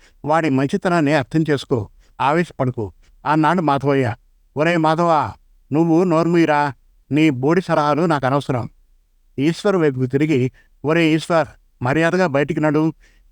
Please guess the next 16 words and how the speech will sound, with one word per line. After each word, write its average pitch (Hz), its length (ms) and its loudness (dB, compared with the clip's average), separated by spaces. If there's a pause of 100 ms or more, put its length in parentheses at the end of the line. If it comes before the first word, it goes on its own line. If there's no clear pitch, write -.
ఈ 180 180 2
జన్మలో 180 500 2
మీ 160 180 2
కుటుంబంతో 175 600 0
నేను, 160 420 2
నా 147 200 2
వారు 151 380 0 (380)
ఎలాంటి 156 420 0
పొత్తును 151 360 0
పెట్టుకోం. 135 460 -2 (400)
మీరు 170 260 4
నాకు 170 300 2
విరోధులు, 143 580 0 (300)
నేను 165 260 2
మీకు 165 300 2
విరోధిని. 143 580 0